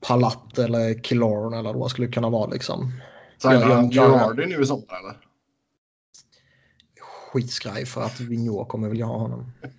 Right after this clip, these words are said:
Speaker 1: Men,
Speaker 2: Girardi
Speaker 1: men
Speaker 2: hade
Speaker 1: alltså
Speaker 2: ju någon hållhake på Iceman.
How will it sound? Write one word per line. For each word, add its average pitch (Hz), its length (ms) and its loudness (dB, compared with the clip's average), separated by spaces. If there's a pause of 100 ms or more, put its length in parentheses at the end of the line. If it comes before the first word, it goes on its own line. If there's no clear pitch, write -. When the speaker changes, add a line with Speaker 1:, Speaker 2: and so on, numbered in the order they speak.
(1800)
Speaker 1:
Men, - 80 -20
Speaker 2:
Girardi 156 160 8
Speaker 1:
men 147 100 8
Speaker 2:
hade 170 120 8
Speaker 1:
alltså 151 160 4
Speaker 2:
ju 165 100 0
någon 170 220 2
hållhake 147 440 0
på 113 200 -4
Iceman. 98 340 -12